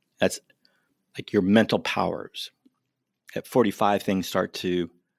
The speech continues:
deteriorate a little bit. You rely upon all of the experiences that you've had and everything that you've learned for the first forty-five years, but you start to decline. So by seventy-five, you're not as sharp as you were when you were sixty-five. Concede that.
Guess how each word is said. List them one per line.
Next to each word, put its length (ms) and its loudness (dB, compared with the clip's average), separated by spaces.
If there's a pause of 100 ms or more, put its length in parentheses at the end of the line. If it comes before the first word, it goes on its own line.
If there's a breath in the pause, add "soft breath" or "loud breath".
(220)
deteriorate 600 2
a 60 2
little 240 0
bit. 360 0
You 140 -4
rely 340 2
upon 520 -2
all 520 4 (360 loud breath)
of 160 0
the 80 -2
experiences 580 -6
that 180 -4
you've 140 -10
had 240 -4
and 100 -8
everything 440 0
that 120 0
you've 220 -2
learned 440 0 (200 loud breath)
for 140 -2
the 80 -2
first 260 -2
forty-five 460 0
years, 440 4 (280 loud breath)
but 160 0
you 100 0
start 300 0
to 100 -4
decline. 560 -4
So 180 0
by 420 4 (220 loud breath)
seventy-five, 800 2
you're 100 0
not 160 0
as 80 -4
sharp 260 -4
as 120 -4
you 100 -4
were 200 0
when 160 -2
you 60 -2
were 80 -2
sixty-five. 600 0
Concede 480 0
that. 240 -6